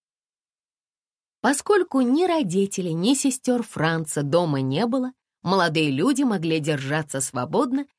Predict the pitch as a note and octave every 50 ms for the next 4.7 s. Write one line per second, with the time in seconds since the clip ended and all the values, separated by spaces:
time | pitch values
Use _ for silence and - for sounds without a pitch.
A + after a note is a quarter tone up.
0 | _ _ _ _ - B3+ A#3 F4 E4+ - - G#4+ F4 D4 C4 D4 A#3+ F3+ D3+ D3+
1 | F#3 G3 F#3+ - F#3 F3+ - - - - D#3+ E3 E3 E3+ F3+ E3 - - E3+ D#3
2 | - - D3 D3+ D3 C#3 C#3 C#3 - C#3+ C#3 B2+ B2 - - C3 C#3 D#3+ A3+ B3+
3 | A#3+ C4+ B3+ B3+ B3 B3 B3 - - C#3 C#3 D3 D#3 D3+ - - C#3 C#3+ C#3+ C#3
4 | C#3 - C3+ C3 C3 - - - C3+ C3 B2+ A2 F2+ -